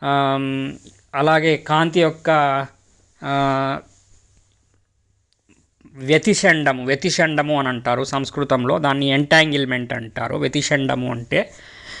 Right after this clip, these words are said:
అలా ఇటువంటి, ఇటువంటి అంశాల ద్వారా నిర్మితమైనటువంటి క్వాంటం కంప్యూటర్స్ కానీ, అలాగే ఏ, ఇ-, ఇది లేజర్స్ కానీ, ఇవన్నీ కూడా ఈ కా-,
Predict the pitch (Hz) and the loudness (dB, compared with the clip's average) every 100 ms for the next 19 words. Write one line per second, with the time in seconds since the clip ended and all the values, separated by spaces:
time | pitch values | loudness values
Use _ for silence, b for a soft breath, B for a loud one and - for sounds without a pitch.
0 | B - 139 147 165 143 156 165 170 175 | B -12 -2 2 4 2 0 -2 2 2
1 | 165 165 156 156 151 151 165 160 160 156 | 2 0 2 -2 -4 0 0 0 0 2
2 | 147 143 165 160 143 147 147 151 151 139 | 2 0 0 0 2 2 4 2 0 -2
3 | 139 147 147 147 143 139 135 - 139 143 | -4 -2 -2 -2 0 -2 -4 -2 2 2
4 | 143 151 139 131 135 131 131 - - 127 | 0 -2 -2 -2 -4 -4 -6 -6 -2 -2
5 | 131 139 143 135 139 139 147 143 135 B | 0 -2 0 2 2 2 2 2 -2 B
6 | B B B B 143 139 139 135 139 151 | B B B B -2 2 4 2 2 -2
7 | 123 151 143 147 135 131 - - 139 147 | -4 -2 2 4 2 0 -6 -2 4 6
8 | 160 165 175 - - 147 131 135 143 143 | 6 6 2 0 -4 -2 -2 -2 -2 -2
9 | 147 180 175 170 160 170 143 143 - 143 | 0 0 0 2 4 2 2 -4 -2 -2
10 | 143 | -2